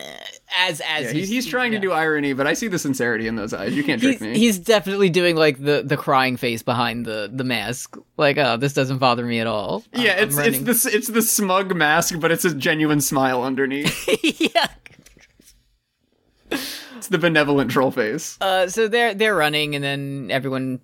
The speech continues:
Speaker 1: you know, they finish the race, and, and Hai-, this is another reason Haiji probably passed out. Did you see the movement he was doing, swinging his arms around?
Speaker 2: Oh, yeah,
Speaker 1: Like,
Speaker 2: he was,
Speaker 1: he
Speaker 2: he was
Speaker 1: was
Speaker 2: doing, like, the Waiata arm.
Speaker 1: <laughs> Yeah,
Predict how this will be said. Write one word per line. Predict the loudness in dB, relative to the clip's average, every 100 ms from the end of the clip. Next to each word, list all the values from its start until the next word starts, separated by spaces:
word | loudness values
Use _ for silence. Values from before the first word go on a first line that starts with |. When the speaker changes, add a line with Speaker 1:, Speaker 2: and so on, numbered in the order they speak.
| -8
Speaker 1:
you | -6
know, | -4
they | -4
finish | -2 0 0
the | 0
race, | 2 2 2
and, | 0 -2 -4
and | -8 -8 -8 -4
Hai-, | 0 0 -2 -10 -8
this | -2 0 0
is | 0
another | 2 2 2
reason | 0 -4 -4 -6 -8 _ -6
Haiji | 0 0 0
probably | 0 0 0
passed | 0 0 2
out. | 0
Did | 0 -6
you | -6
see | -2 0
the | 2
movement | 2 0 -2
he | -2
was | 0
doing, | 2 2
swinging | 0 -2 0
his | 0
arms | 2 0 0
around? | 0 0 -2 -12 _ _ _ _ -4
Speaker 2:
Oh, | 0
yeah, | 0 0
Speaker 1:
Like, | 2
Speaker 2:
he |
was, | 0 0
Speaker 1:
he |
Speaker 2:
he | 0
was | 2
Speaker 1:
was |
Speaker 2:
doing, | 2 2 2
like, | 0
the | 0
Waiata | 0 2 2 2 2 2
arm. | 2 2 2 0 0 0
Speaker 1:
<laughs> | 0
Yeah, | 0 2 2 0